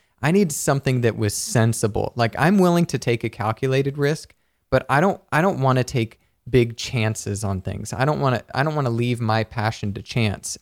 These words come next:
And so I would say the day job, it doesn't have to be something that, that you love or that you're passionate about, but it can't be something you hate. I mean, if you are working with a terrible boss or toxic people,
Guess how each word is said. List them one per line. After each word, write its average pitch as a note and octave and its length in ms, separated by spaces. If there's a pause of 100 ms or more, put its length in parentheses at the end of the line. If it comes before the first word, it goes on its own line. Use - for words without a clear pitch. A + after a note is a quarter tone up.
And A2 120
so G#2+ 380 (220)
I D#3 160
would F#3+ 160
say B2+ 400 (120)
the B2+ 140
day F3+ 380
job, G2+ 420 (220)
it C#3 100
doesn't G#3+ 260
have D#3 240
to D3+ 60
be C3+ 160
something A#2+ 640
that, - 300
that A2+ 180
you G#2+ 160
love G2+ 460
or A2+ 100
that A2 160
you're A2 100
passionate B2+ 500
about, C#3+ 340 (360)
but C3+ 100
it C#3+ 80
can't A#3 220
be F#3+ 100
something C#3+ 400
you A2 160
hate. F#2 440
I A#2 80
mean, A#2 160
if B2 160
you G3 140
are D#3 180
working B2 440
with A2 220 (100)
a G2+ 60
terrible C3 580
boss A2 560 (320)
or G#2+ 340
toxic - 640
people, A#2 520